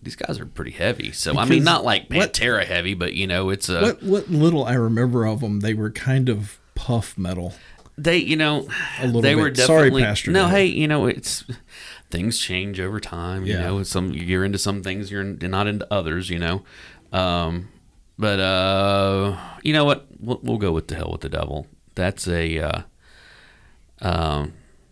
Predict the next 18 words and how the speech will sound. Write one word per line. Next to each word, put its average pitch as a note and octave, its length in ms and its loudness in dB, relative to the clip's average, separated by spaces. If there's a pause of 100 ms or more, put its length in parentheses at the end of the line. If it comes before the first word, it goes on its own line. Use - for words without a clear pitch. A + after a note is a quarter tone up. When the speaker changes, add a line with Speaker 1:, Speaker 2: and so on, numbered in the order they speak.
(920)
Speaker 1:
that, G2+ 380 -2
that A2 200 4
is F#2 200 2
a, E2 400 0
that F#2+ 280 0
is F#2 160 -2
a E2 120 0
good F2+ 340 -4
song. F#2+ 220 -2
It's G2+ 100 -4
a E2+ 60 -8
good E2+ 200 -4
album. E2+ 300 -4
That's G2 120 -2
the F2 60 -8
one F2+ 140 -4
that E2+ 80 -6
Honesty, E2+ 540 -8